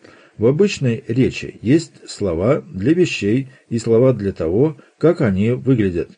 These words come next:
Первые – существительные, последние – прилагательные. В технической речи существительные иногда называют субстантивами. Этот термин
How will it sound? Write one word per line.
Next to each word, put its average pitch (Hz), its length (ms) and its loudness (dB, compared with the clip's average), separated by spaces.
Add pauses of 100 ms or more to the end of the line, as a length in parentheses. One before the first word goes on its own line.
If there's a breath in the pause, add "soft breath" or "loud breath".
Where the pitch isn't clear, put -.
(420 soft breath)
Первые – 156 420 4
существительные, 135 1000 -2 (140)
последние – 135 520 0
прилагательные. 147 800 0 (480 soft breath)
В - 80 -20
технической 151 600 0
речи 101 440 0 (180)
существительные 131 840 -2
иногда 107 500 0
называют 107 500 0
субстантивами. 113 1040 -4 (340 soft breath)
Этот 175 320 2
термин 131 500 0